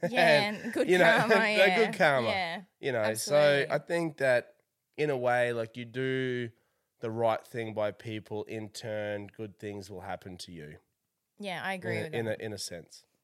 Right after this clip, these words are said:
Speaker 1: Yeah.
Speaker 2: You know, whether it's true or not, I don't, I don't care. It's just, just, just the way that I see it and the way that I
Speaker 1: Well, that's a nice way to live your life, isn't it?
Speaker 2: I think so too.
Speaker 1: I think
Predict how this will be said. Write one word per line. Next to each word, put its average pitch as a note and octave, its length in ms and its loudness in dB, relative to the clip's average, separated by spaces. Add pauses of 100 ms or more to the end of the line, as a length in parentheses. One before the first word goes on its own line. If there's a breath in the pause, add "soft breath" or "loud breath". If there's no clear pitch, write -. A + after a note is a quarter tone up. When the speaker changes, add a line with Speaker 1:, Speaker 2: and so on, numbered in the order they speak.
(120)
Speaker 1:
Yeah. E3 280 -10 (160)
Speaker 2:
You G2 80 -12
know, E2 180 -12 (960)
whether A2 300 -4
it's F2 120 -14
true G2 220 -12
or F2 60 -10
not, F2 180 -10
I E2+ 80 -8
don't, D2+ 240 -16
I - 40 -18
don't D#2 240 -20
care. E2 380 -16
It's F2 180 -14
just, - 200 -18
just, F#2 340 -12
just - 380 -16
the F2 80 -16
way E2+ 340 -12
that E2+ 100 -14
I E2 120 -12
see E2+ 300 -10
it - 220 -16 (300)
and F#2+ 100 -20
the F#2 60 -12
way F2 260 -12
that F2 140 -16
I E2+ 40 -16
Speaker 1:
Well, E2+ 200 -16 (240)
that's B3+ 220 -12
a A3+ 40 -12
nice F3 280 -10
way E3+ 120 -12
to D3+ 60 -12
live D#3 160 -16
your C#3 100 -16
life, C#3 260 -16
isn't D3+ 200 -18
it? - 220 -18
Speaker 2:
I D3 100 0
think A2 220 -6
so E2+ 180 -12
too. - 160 -16
Speaker 1:
I E2+ 40 -16
think F2+ 100 -20